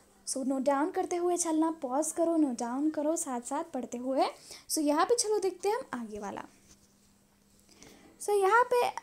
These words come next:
accoutrement, accoutrement का मतलब क्या हो गया? An additional item of dress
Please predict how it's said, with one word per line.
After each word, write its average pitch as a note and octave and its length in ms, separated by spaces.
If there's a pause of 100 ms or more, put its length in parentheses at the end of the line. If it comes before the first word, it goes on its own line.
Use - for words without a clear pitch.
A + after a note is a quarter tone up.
(120)
accoutrement, E4+ 1600
accoutrement D#4 720
का E4 100
मतलब D4 280
क्या D4+ 160
हो D4+ 140
गया? F4+ 200
An F#4 60
additional C4+ 560
item F4 440
of D4 40
dress A#3+ 380